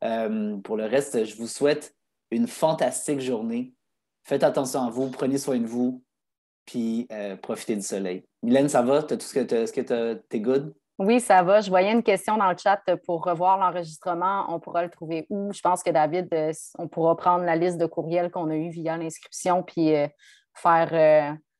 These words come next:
Speaker 2: ben, dans le fond, envoyer le lien quand on va le déposer sur une plateforme comme YouTube. Puis je pourrais, à la
Speaker 1: Exactement.
Speaker 2: limite, euh, si, euh, si vous voulez couper la, la période de questions, euh, mais, euh, on, on s'ajustera puis on vous fera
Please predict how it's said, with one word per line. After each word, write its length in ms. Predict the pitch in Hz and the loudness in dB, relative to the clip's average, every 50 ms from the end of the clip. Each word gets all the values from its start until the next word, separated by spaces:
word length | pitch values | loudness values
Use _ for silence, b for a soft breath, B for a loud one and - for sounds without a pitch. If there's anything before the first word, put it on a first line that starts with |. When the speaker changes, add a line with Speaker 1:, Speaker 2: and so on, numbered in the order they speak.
| _ _ _ _ _ _ _ _ _ _ - | _ _ _ _ _ _ _ _ _ _ -6
Speaker 2:
ben, 220 | - 147 135 131 - - | -4 -2 -2 -2 -2 0
dans 120 | 151 147 | 0 0
le 60 | 147 | 0
fond, 140 | - - 170 | 2 0 2
envoyer 460 | - 170 165 147 160 160 156 170 170 | 4 4 4 4 4 2 4 2 2
le 100 | 160 151 | 2 0
lien 220 | 147 147 156 165 165 | 0 -2 -2 -4 -2
quand 180 | 175 156 151 156 | -2 -2 -2 -2
on 60 | 147 | -2
va 80 | 151 | -4
le 60 | 151 151 | -2 -4
déposer 340 | 147 - 147 147 143 160 | -4 -6 -6 -8 -6 -6
sur 160 | 156 - - 151 | -8 -6 -6 -6
une 80 | 143 | -2
plateforme 460 | 143 143 139 - - 156 156 156 156 | -2 -2 -2 -2 0 0 0 0 0
comme 200 | - 156 147 147 | -2 -2 -2 -2
YouTube. 320 | 147 143 143 - - 175 175 - | -2 -2 -4 -4 -6 -6 -6 -6
Puis 80 | 175 | -8
je 120 | 165 - - | -10 -8 -6
pourrais, 360 | - 160 - 170 175 175 175 | -4 -2 0 2 2 4 4
à 80 | 165 | 4
la 100 | 156 151 | 4 4
Speaker 1:
Exactement. 160 | 151 151 156 160 | 2 2 2 0
Speaker 2:
limite, 200 | 165 - - 160 | 0 -2 -4 -4
euh, 100 | 147 151 | -6 -6
si, 420 | 147 - - - - 151 156 147 | -6 -12 -16 -12 -10 -6 -4 -4
euh, 80 | 147 147 | -4 -4
si 200 | 147 - - 156 | -6 -8 -10 -10
vous 180 | 143 147 143 143 | -8 -8 -6 -4
voulez 180 | 151 156 151 | -4 -4 -4
couper 320 | - - - - 175 170 165 | -6 -10 -6 0 2 2 4
la, 140 | 160 147 | 4 2
la 120 | 147 147 143 | 2 2 0
période 360 | 151 151 147 147 151 151 160 | -2 -2 -2 0 -2 -2 -2
de 80 | 151 143 | -2 -4
questions, 580 | 143 - 139 143 - - - 160 160 160 - 143 | -6 -6 -8 -10 -8 -6 -4 -4 -2 -2 -2 -2
euh, 180 | 139 139 135 139 - B B B B B B B B B - | -2 -2 -4 -6 -10 B B B B B B B B B -8
mais, 260 | 139 131 131 123 123 | -6 -6 -4 -6 -6
euh, 220 | 127 127 127 123 127 - - - | -4 -4 -4 -4 -4 -6 -8 -6
on, 60 | - | -4
on 220 | 139 131 - 143 147 | -2 0 0 0 0
s'ajustera 560 | - 151 147 143 147 143 - - - 165 160 | 2 2 0 0 0 -4 -6 -4 -4 -4 -2
puis 100 | - 156 | 0 -2
on 100 | 143 143 | -2 -2
vous 140 | 135 143 139 | -2 -6 -10
fera 420 | - - - 156 151 151 143 | -6 0 4 4 4 4 4